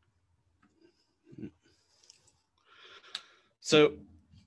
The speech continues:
uh, as Gary's, uh, Gary's been working on this for, and his team for a, a while, um, but getting stakeholders involved early in the, in the, um,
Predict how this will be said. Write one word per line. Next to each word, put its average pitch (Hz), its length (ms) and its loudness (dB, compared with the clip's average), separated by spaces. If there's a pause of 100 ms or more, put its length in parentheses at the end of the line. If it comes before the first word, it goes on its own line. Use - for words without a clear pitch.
(240)
uh, 143 200 12
as 120 120 4
Gary's, 147 380 10 (520)
uh, 101 320 8 (920)
Gary's 123 280 10
been 113 180 6
working 110 260 6
on 110 100 8
this 110 160 6
for, - 160 -2
and 98 160 2
his 95 100 0
team 117 220 -2
for 95 160 -4
a, 87 60 -2 (180)
a 87 80 -2
while, 117 500 0 (420)
um, 87 480 -2 (200)
but - 300 2
getting 107 300 6
stakeholders 101 760 0
involved 95 480 2
early 98 260 2
in 107 80 4
the, 90 140 0 (120)
in 87 360 -4
the, 85 380 -6 (520)
um, - 300 -10